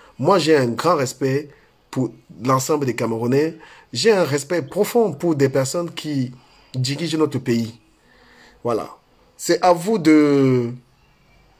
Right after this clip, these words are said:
de me classer, vous voulez me classer.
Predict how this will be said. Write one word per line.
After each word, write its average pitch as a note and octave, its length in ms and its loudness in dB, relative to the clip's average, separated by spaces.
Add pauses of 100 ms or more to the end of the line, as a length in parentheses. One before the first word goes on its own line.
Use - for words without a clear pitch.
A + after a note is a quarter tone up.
(1000)
de C3+ 160 4
me F#3 120 4
classer, D#3 380 0
vous F#3 120 -6
voulez D3+ 160 0
me D#3+ 100 4
classer. B2 400 -4